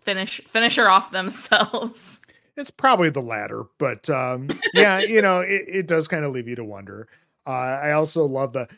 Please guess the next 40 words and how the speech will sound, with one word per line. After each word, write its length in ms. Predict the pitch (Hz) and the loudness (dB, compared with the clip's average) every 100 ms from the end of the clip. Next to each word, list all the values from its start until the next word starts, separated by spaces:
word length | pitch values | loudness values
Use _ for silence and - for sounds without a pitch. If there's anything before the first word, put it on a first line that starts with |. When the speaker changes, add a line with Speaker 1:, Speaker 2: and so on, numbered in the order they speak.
| _ | _
Speaker 2:
"What 180 | - 330 | 0 0
was 180 | 349 135 | 0 -2
that? 340 | 160 156 135 - _ | 0 2 0 -4 _
Who 240 | 160 160 | 0 0
cares?" 680 | 160 - 139 147 139 117 - - - - | 0 -6 -4 -2 -2 -6 -12 -16 -20 -6
And, 340 | 170 175 180 - | 0 2 2 0
<laughs> 280 | 285 - 233 | -2 -4 -4
you 160 | 220 180 - | 0 -2 0
know, 140 | 208 | 2
Speaker 1:
<laughs> 180 | 185 - | 2 0
Speaker 2:
it's 180 | 269 - | -4 -2
just, 260 | 190 - 220 | -4 -4 -10
it's 200 | 214 - | -20 2
totally 340 | 240 285 226 | 4 8 8
ambivalent 520 | 175 156 165 156 143 | 6 4 2 2 -2
because 400 | 147 143 160 139 - _ - | -4 0 0 0 -6 _ -8
it's 300 | 302 330 - | -6 -4 2
like, 320 | 170 143 _ _ _ _ | 2 2 _ _ _ _
I, 300 | 180 165 170 | -8 -8 -6
I 40 | 170 | -8
think 260 | 170 294 - | -8 -8 -2
there, 640 | 185 160 151 143 147 160 | 0 0 -2 -4 -10 -18
there's 520 | - 131 143 170 214 226 | -20 -20 -8 -2 0 0
a 40 | |
note 280 | 240 320 330 | 0 -2 -2
somewhere 520 | - 165 165 156 151 | -4 -2 0 0 0
about, 380 | 143 135 127 123 | -2 -4 -4 -6
like, 180 | 131 - | -8 -10
the 80 | 123 | -12
times 380 | 143 135 131 135 | -10 -8 -8 -12
that 100 | 131 | -12
you 100 | 123 | -14
can 140 | 123 | -12
see 240 | - 127 117 | -12 -10 -8
on 160 | 113 | -10
the 80 | 110 | -14
clock 320 | - 113 104 | -14 -14 -14
radio 380 | 110 101 107 104 | -16 -14 -14 -12
or 260 | 107 107 110 | -12 -10 -10
whatever 500 | 110 107 107 110 | -10 -12 -12 -14